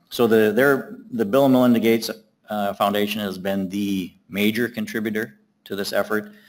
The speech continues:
Uh, we're probably second through in-kind contributions, labor, time,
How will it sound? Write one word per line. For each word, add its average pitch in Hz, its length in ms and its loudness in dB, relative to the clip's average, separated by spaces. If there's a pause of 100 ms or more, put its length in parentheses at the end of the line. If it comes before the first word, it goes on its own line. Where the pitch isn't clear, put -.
(380)
Uh, 92 160 0
we're 104 220 0
probably 98 720 0
second 104 600 -2
through 92 440 -6
in-kind 107 500 -2
contributions, 92 720 -6
labor, 90 320 -6
time, 85 560 -6